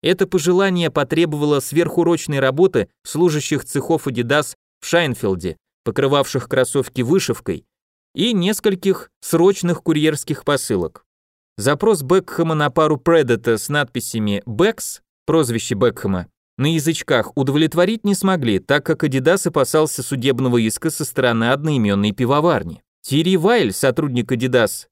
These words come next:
который больше всех взаимодействовал с игроком после его перехода из Манчестера в Мадрид, часто сидел с Бекхэмами за кухонным столом и обсуждал новейшие дизайны.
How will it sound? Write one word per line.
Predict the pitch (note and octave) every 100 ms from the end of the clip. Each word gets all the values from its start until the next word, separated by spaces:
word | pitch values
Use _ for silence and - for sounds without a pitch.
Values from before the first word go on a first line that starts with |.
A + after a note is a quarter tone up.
| -
который | C3+ G3+ G3+
больше | E3+ G#3 -
всех | F#3 - F#3+
взаимодействовал | C3 C3 C#3+ C#3+ C3+ C#3+ - B2+ B2 A#2+
с | C#3
игроком | B2+ C3 C3+ A#2+
после | G#2+ A#2+ B2+
его | B2 B2
перехода | B2+ A#2+ - C3 A2+
из | G2
Манчестера | A#2+ A#2 - A#2 - A#2+
в | G#2+
Мадрид, | C#3 C#3 A2 F2 _ _ _
часто | - A3+ - F#3
сидел | F3+ E3 F#3
с | C3
Бекхэмами | A#2 F#3 - F3+ E3 D3+ C#3
за | A#2 C3
кухонным | D3+ C#3 C3+ A#2+
столом | - C#3+ E3 F#3 C3 _ -
и |
обсуждал | A#2 - D3+ A#2+ D#3+ F3+
новейшие | D3+ A#2+ B2+ - C#3
дизайны. | B2+ D3+ D#3 F#3+ F2 D#2